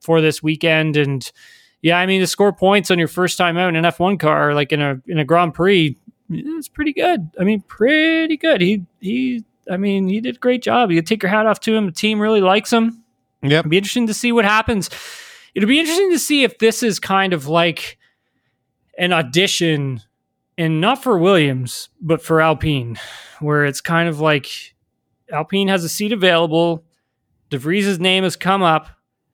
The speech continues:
Speaker 1: and they're probably looking now at Al-, at, at Nick de Vries and what he did on the Sunday. And I think in twenty twenty-three, we're gonna see this guy on the grid.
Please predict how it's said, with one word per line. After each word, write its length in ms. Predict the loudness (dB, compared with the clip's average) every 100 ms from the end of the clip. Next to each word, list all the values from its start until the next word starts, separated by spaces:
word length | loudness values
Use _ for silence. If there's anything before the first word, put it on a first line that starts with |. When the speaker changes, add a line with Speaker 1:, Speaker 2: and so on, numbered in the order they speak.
| _ _ _ _ _
Speaker 1:
and 240 | -10 -8 -2
they're 140 | -2
probably 440 | 0 -2 -2 -2 -2
looking 420 | 0 -2 -2 -2
now 320 | 0 2 2
at 320 | 2 0 0 -2
Al-, 280 | 0 0 0
at, 220 | -2 -4 -4 _ _ -4
at 240 | -4 -2
Nick 220 | -4 -4
de 80 | -4
Vries 360 | -2 0 0 -2
and 100 | -2
what 140 | -2
he 160 | -2 -2
did 480 | 2 2 0 -4 -18 _ _ _ _
on 160 | -4 -2
the 80 | 0
Sunday. 580 | 0 0 0 -2 -4 -10 _ _ _ _ _ -4
And 280 | 0 2
I 160 | 2 0
think 480 | 0 0 0 -4 -8
in 140 | -6
twenty 280 | -2 0 0
twenty-three, 500 | 2 0 0 0 0
we're 120 | 0
gonna 160 | -2 -4
see 200 | -2 -2
this 160 | -2
guy 240 | 0 0 2
on 120 | 0
the 60 | -2
grid. 520 | 0 2 2 0